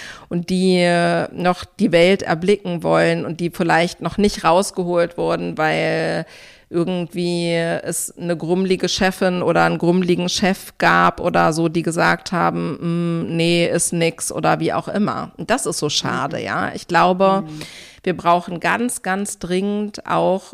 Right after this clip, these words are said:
Speaker 1: und das kann ich auch sagen, das war tatsächlich sogar bei uns in einem kleinen Start-up mit fünfunddreißig Mitarbeitenden so,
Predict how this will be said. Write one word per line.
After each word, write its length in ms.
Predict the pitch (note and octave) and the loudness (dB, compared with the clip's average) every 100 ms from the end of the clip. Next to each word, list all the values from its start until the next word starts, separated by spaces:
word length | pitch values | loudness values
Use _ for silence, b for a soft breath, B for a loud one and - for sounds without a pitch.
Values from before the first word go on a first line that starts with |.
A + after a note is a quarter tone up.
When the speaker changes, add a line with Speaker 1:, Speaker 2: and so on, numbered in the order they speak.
| _ - | _ -8
Speaker 1:
und 160 | F3 | -2
das 240 | F3+ - - | -2 -4 -2
kann 180 | F3+ | -2
ich 200 | F3+ B3+ | -2 -2
auch 120 | E3+ G3+ | -4 -2
sagen, 460 | E3+ F3 F3+ F#3 - | 0 0 0 -6 -8
das 160 | E3 | -2
war 240 | D#3 D#3+ - | 2 2 2
tatsächlich 520 | F3 - E3 F3+ F3 | -4 -2 -2 -2 -2
sogar 300 | E3 D#3 D3 | 0 0 0
bei 140 | C#3+ | -2
uns 480 | C#3 G#3+ C#4 D#3+ - | 0 4 4 2 -4
in 160 | - D#3+ | -4 -4
einem 200 | D#3 D3 | -4 -6
kleinen 420 | - F3+ A3+ A#3 | 0 2 4 2
Start-up 640 | A3+ - F3 G#3 - E3 E3+ | 0 0 2 2 0 -2 -2
mit 160 | E3 | -6
fünfunddreißig 800 | - F#3 G3 F#3+ F#3 D#3+ - - | -4 -2 0 0 0 0 0 2
Mitarbeitenden 960 | G3 - - D#3 D3 D3+ - D3+ D3 D#3 | 2 4 0 -2 -2 -4 -4 -6 -4 -4
so, 340 | D3 E3 A3 | -4 -2 -4